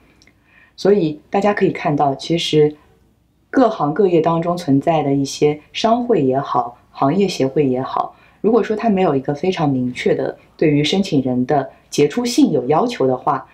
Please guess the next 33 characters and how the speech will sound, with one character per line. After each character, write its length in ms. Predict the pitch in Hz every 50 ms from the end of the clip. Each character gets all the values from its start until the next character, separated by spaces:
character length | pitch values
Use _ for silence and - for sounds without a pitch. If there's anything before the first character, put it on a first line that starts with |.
| _ _ _ _
其 200 | - - - 170
实 180 | 175 - - 151
加 180 | - 196 190
入 100 | 214 208
这 120 | 190 - 220
样 160 | 202 180 165
的 140 | 151 147 139
行 260 | - - 131 127 135
业 100 | 165 170
呢， 160 | 156 147 139
当 180 | 139 202 208 220
然 220 | 202 165 165 160 - - - - - _
它 260 | - - 190 190 190 - -
也 180 | 156 139 123
是 240 | - - - - 175
对 160 | - 180 156
申 180 | - - 214 220
请 220 | 226 - 139 131
人 120 | 135 147 156
本 160 | 143 127 123
身 160 | 127 - 190
的 80 | 196 196
自 100 | 190 220
身 200 | 208 - 196 190
发 160 | - 240 247
展 180 | 254 - 135 135
是 140 | - - 135
非 120 | - 151
常 180 | 147 - 147 147
有 100 | - -
帮 240 | - 151 143 156 170
助 160 | - - 156
的， 180 | 156 - -